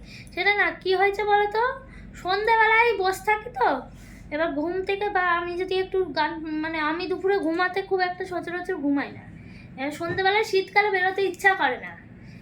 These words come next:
এবার রেডি হয়ে আছি, এবার এখন তো বেরোবোই, সাড়ে ছটা বাজলেও বেরোবো। আর অন্য সময় কি, ও বেরোবো, বেরোতে চাইলেও আমি বেরোই না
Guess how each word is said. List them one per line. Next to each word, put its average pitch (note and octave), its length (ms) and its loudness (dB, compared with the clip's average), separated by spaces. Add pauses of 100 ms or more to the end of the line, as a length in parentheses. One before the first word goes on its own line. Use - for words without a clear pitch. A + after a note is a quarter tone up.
(160)
এবার F4 200 0
রেডি F#4 280 4
হয়ে G#4+ 120 6
আছি, G4+ 440 8
এবার G4 340 4
এখন F#4+ 320 0
তো G#4+ 80 -2
বেরোবোই, G#4 440 2
সাড়ে F4 260 0
ছটা F#4 200 -2
বাজলেও G4 380 2
বেরোবো। D4+ 400 -2 (480)
আর B3 200 -2
অন্য E4+ 280 -2
সময় G#4 300 0
কি, G4+ 360 2
ও F4 160 0
বেরোবো, F#4+ 320 2
বেরোতে G4 420 2
চাইলেও G#4+ 360 6
আমি G4+ 200 2
বেরোই G4+ 300 4
না F4+ 200 0